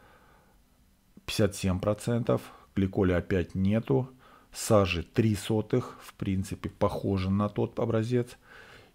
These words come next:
И здесь, э, три пятьдесят четыре, э, кислотная, да, здесь уже по-другому нарастает, здесь меньше единицы.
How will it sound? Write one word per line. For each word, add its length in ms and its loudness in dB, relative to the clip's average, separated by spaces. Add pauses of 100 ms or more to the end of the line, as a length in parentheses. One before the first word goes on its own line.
И 240 2
здесь, 580 2
э, 300 0 (140)
три 180 2
пятьдесят 640 0
четыре, 800 0 (320)
э, 460 -4 (560)
кислотная, 680 4
да, 200 6
здесь 240 -2
уже 180 2
по-другому 520 2
нарастает, 640 2
здесь 180 0
меньше 320 2
единицы. 680 -2